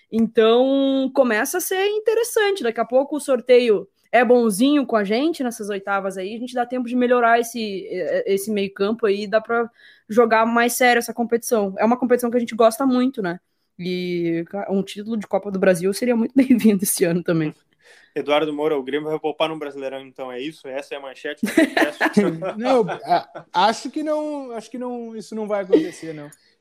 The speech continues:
Speaker 3: Vai poupar um ou outro, mas, eh, hoje, por exemplo, poupou na Copa do Brasil para, hoje, desculpa, né, mas nessa quinta, dia
Speaker 2: Uhum,
Speaker 3: dez,
Speaker 2: uhum.
Speaker 3: poupou na Copa do Brasil contra o Brasiliense para o Brasileirão, né?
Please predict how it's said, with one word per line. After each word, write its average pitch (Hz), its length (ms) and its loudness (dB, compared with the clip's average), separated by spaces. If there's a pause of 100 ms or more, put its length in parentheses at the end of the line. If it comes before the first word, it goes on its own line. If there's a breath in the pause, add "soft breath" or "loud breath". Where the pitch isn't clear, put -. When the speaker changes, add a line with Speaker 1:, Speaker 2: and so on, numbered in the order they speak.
(240)
Speaker 3:
Vai 156 160 2
poupar 226 320 0
um 285 160 -6
ou 226 100 0
outro, 262 380 0
mas, 220 340 -10
eh, 190 380 -10
hoje, 170 300 -8
por 208 120 -10
exemplo, 175 220 -10
poupou 214 320 -10
na 233 80 -12
Copa 233 480 -10
do 185 100 -12
Brasil 175 540 -4 (180)
para, 196 400 -6 (200)
hoje, 156 260 -6
desculpa, 156 300 -6
né, 143 100 -8
mas 139 160 -8
nessa 151 240 -4
quinta, 185 340 0
dia 151 120 0
Speaker 2:
Uhum, 143 60 -6
Speaker 3:
dez, 160 360 0
Speaker 2:
uhum. 139 60 -18
Speaker 3:
poupou 208 420 2
na 240 100 -4
Copa 202 220 -10
do 196 80 -2
Brasil 180 340 -8
contra 190 160 -12
o 170 60 -10
Brasiliense 160 480 -8
para 208 140 2
o 180 40 2
Brasileirão, 233 540 0
né? 170 160 -12